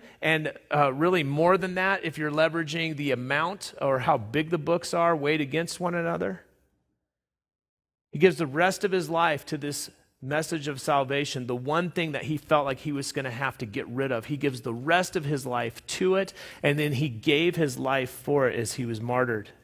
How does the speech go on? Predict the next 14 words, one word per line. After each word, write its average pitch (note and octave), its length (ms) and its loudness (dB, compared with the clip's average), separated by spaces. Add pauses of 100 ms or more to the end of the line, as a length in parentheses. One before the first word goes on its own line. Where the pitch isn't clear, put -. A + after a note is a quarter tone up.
at B2 140 -8
the - 160 -12
end. G#2+ 300 -8 (1900)
And D#3+ 160 4 (100)
all F#3+ 280 6
of C3 180 -2
that G#2+ 480 -4 (540)
got D3 200 4
set - 300 0
in D#3 160 -4
motion C3+ 680 -2 (1500)
by C3 160 2
a B2+ 100 0
suddenly. G2 680 -4